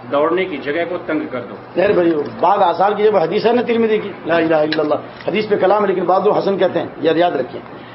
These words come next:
Speaker 2: "عرض علی ربی لیجعل لی بطحاء مکہ ذهبا، قلت لا یا رب، ولکن اجوع یوما واشبع یوما، فاذا جعت تضرعت الیک، فاذا شبعت شکرتک وحمدتک۔"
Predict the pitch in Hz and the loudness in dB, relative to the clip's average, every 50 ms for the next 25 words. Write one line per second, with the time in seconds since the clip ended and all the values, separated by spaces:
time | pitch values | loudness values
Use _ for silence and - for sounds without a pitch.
0 | - - - - - - - 196 226 240 254 247 233 214 202 220 247 254 247 226 | -18 -18 -18 -18 -8 -2 0 2 2 2 2 4 4 4 4 4 2 4 4 2
1 | 220 233 247 202 190 233 220 208 214 233 233 202 220 214 214 214 214 202 202 185 | 2 2 2 0 0 -2 0 2 2 2 2 4 4 4 4 2 2 0 0 0
2 | 196 190 - - 180 208 202 190 185 190 185 190 180 - 170 160 165 165 160 - | 0 -2 -2 -2 0 0 2 2 0 0 2 2 2 2 2 2 2 2 2 2
3 | 131 123 - 214 226 185 196 196 185 196 190 190 190 190 190 180 - - - - | 0 0 0 0 0 2 2 2 4 4 4 4 4 4 2 2 0 -6 -8 -6
4 | 143 156 180 202 202 208 208 202 190 185 175 - 226 208 185 180 214 226 214 208 | -2 2 4 4 4 2 2 0 0 0 2 2 2 2 4 4 4 4 4 2
5 | 196 202 220 - 185 196 175 185 190 175 151 131 - - - - - - - - | 2 2 2 4 4 4 4 4 2 0 0 -4 -6 -10 -16 -18 -18 -18 -8 -4
6 | - - 220 208 208 196 175 226 254 240 226 220 214 208 202 185 220 220 208 233 | -2 0 2 2 2 2 2 2 2 2 2 2 2 2 2 2 2 2 4 4
7 | 233 196 - 190 190 185 214 247 254 254 - - - - - - - 254 220 196 | 2 2 2 2 2 2 2 2 0 -2 -4 -8 -10 -12 -10 -6 -2 0 2 2
8 | - 220 - - 208 - 233 247 240 - 240 - - 214 - 220 233 233 - 226 | 2 2 2 0 0 2 2 2 2 0 -2 0 0 0 2 2 2 2 2 2
9 | 226 226 233 220 - - - 202 185 151 - - 113 107 - - - | 2 2 4 2 2 2 0 0 -2 -2 -4 -8 -10 -12 -12 -16 -20